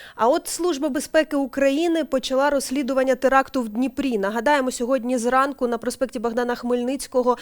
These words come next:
е, зірвалася автівка. Двоє людей, які в неї, в ній перебували, загинули. Власне, це, е, була речниця Державної служби з надзвичайних ситуацій в Дніпропетровській області Дар'я Гри-, Гречішева та член організації Український легіон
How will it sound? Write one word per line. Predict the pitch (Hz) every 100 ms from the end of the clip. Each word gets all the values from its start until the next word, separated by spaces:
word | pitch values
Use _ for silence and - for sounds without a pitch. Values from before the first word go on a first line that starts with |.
| - - 214
е, | 208 214 214
зірвалася | 226 226 247 240 233 - 226 -
автівка. | 226 - - 285 - 254 233
Двоє | 202 247 254
людей, | 247 220 262
які | 226 240
в | 220
неї, | 233 226 -
в |
ній | 226 247
перебували, | 233 220 220 233 233 208 196 - - 220
загинули. | 196 240 226 330 302 269 247
Власне, | 233 214 233 254 247 247 233 -
це, | - 254 247 247 - - -
е, | 220
була | 220 240 247
речниця | 269 - 240 240 - 233 220 214 208 - 202
Державної | 226 254 240 233
служби | - 262 220
з | 220
надзвичайних | 226 240 262 226 226
ситуацій | 233 262 247 240
в | 208
Дніпропетровській | 214 226 226 - 233 - 233 - - -
області | 247 226 220 - 214
Дар'я | 196 233 233 214 214 214
Гри-, | 233 233
Гречішева | 214 220 226 - 320 - 311 269 269
та | 262 240 233
член | - 247 254
організації | 240 233 233 254 226
Український | 220 233 226 226
легіон | 214 214 254